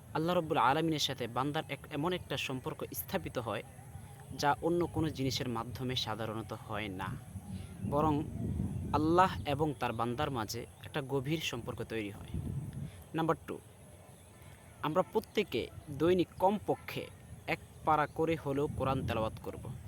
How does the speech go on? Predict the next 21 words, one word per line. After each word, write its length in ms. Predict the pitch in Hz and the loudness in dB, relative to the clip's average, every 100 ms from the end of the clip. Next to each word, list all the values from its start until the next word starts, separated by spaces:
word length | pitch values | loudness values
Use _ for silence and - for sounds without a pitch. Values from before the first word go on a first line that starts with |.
| - - - - - - 139 | -14 -16 -18 -20 -20 -12 -4
যদি 180 | 175 214 | 2 4
এর 100 | 214 | 4
থেকে 160 | - 240 | 4 2
যদি 160 | 208 185 | 2 2
বেশি 320 | 143 170 - - | 4 4 2 -2
পড়তে 240 | - 160 | 0 0
পারি 260 | - 110 90 - - - - - - | 2 0 -4 -10 -16 -16 -18 -18 -4
তাহলে 380 | 165 160 135 117 - - - | 0 2 2 0 -4 -4 4
আরও 180 | 185 180 | 6 6
বেশি 240 | 147 127 | 2 0
লাভ, 180 | 92 - - - - - - - | -2 -4 -12 -12 -12 -10 -10 0
কারণ 160 | 160 - | 2 6
আল্লাহ 220 | 170 180 | 6 6
রব্বুল 200 | 160 165 | 6 6
আলামিন 420 | 143 156 160 151 | 8 6 4 2
বলেছেন, 440 | 143 147 - 135 180 - - - - - 131 | 2 2 0 -2 -6 -14 -20 -20 -20 -6 6
"জাদাতহুম 460 | 196 185 - 160 - | 8 8 4 0 0
ঈমানা", 460 | 127 117 110 92 - - - - - - - - - 139 | 2 2 2 0 -6 -14 -20 -20 -20 -20 -20 -20 -14 2
যত 220 | 170 180 | 4 6
বেশি 480 | 190 156 160 - 180 | 4 4 4 4 0
কোরআন 380 | - 156 143 | 0 4 4